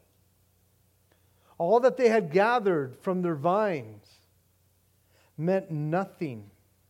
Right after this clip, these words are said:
because they had attributed it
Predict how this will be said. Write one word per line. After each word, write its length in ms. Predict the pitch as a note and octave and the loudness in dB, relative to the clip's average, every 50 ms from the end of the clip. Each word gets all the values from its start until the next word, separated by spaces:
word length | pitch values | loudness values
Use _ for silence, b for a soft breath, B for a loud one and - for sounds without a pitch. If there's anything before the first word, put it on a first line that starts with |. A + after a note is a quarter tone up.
| _ _ _ _ _ _ _ _ _ _ _ _ _ _ _ _ _ _ _ _ _ _ _ _ _ _ _ _ _ _ _ _ _ _ _ _ _ _ _ _ _ b b b b b b | _ _ _ _ _ _ _ _ _ _ _ _ _ _ _ _ _ _ _ _ _ _ _ _ _ _ _ _ _ _ _ _ _ _ _ _ _ _ _ _ _ b b b b b b
because 300 | - F#3 - G#3+ G3+ F3 D#3 | -4 0 4 4 4 6 6
they 140 | G3+ F#3+ | 4 4
had 240 | F3+ F3+ F3+ E3+ E3 | 6 4 2 2 0
attributed 760 | F#3 E3 C3 - - - B3+ C4+ A#3+ A3+ G#3+ F3+ D#3+ D#3 C#3 | -2 -6 -8 -12 -12 -8 -8 -8 -6 -4 -4 -2 -2 -2 0
it 340 | C#3+ C#3+ C#3 C#3 - - _ | -2 -2 -4 -4 -10 -20 _